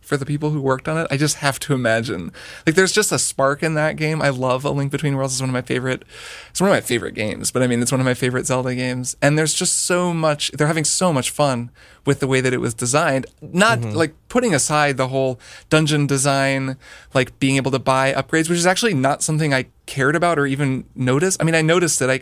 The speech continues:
Speaker 1: I could tell it was different, but it was just a delightful game. Like, the, the gimmick of it, the two D thing where you go into the wall and you can, like, sneak around, that was so clever and so cool. So much
Speaker 2: Mm-hmm.
Speaker 1: cooler than anything in Skyward Sword. Like,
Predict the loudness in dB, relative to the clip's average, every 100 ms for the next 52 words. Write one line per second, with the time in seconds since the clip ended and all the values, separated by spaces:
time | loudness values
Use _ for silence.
0 | -2 -4 -2 -2 -2 -2 -2 -2 -2 0
1 | -4 -4 -20 -2 0 2 0 0 -2 0
2 | 0 2 2 2 -2 -2 0 0 0 -2
3 | 0 -2 0 2 2 -2 -16 -20 0 0
4 | 0 -2 0 2 0 -2 -2 -4 -6 -2
5 | 0 0 0 0 0 0 2 0 2 0
6 | 0 0 0 0 2 2 2 0 -2 -2
7 | -2 -2 -2 -2 -2 -2 0 0 2 0
8 | 0 0 0 0 0 0 0 0 0 0
9 | 0 2 0 -2 -12 -6 0 2 4 2
10 | 2 2 2 0 0 0 0 -6 -10 -20
11 | -6 0 2 2 0 0 0 0 2 0
12 | 0 -2 0 0 0 0 -2